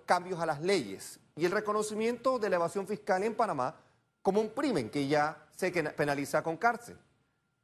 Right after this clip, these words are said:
Los impactos al regresar a esta lista en competitividad, en la sostenibilidad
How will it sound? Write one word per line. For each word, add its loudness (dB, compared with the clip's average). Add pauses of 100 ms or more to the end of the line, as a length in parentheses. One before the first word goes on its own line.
Los 4
impactos 0 (200)
al 4
regresar 0
a 2
esta -2
lista -2 (100)
en 0
competitividad, 0 (480)
en -2
la 4
sostenibilidad 2